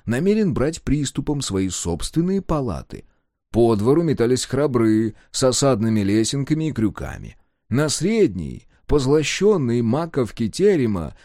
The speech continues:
молодой нахалка крепил веревку, должно быть, собираясь соскользнуть по ней вниз, на голову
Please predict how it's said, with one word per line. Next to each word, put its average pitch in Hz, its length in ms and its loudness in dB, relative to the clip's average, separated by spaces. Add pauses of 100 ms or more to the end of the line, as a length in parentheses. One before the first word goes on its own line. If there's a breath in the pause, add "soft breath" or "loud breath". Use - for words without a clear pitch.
молодой 185 460 4
нахалка 180 580 0
крепил 143 440 0
веревку, 170 720 0 (360 soft breath)
должно 110 420 -2
быть, 156 140 -6
собираясь 107 480 -4
соскользнуть 101 640 -6
по 80 80 -6
ней 101 220 -2
вниз, 76 380 -10 (180)
на 113 300 -2
голову 165 400 -2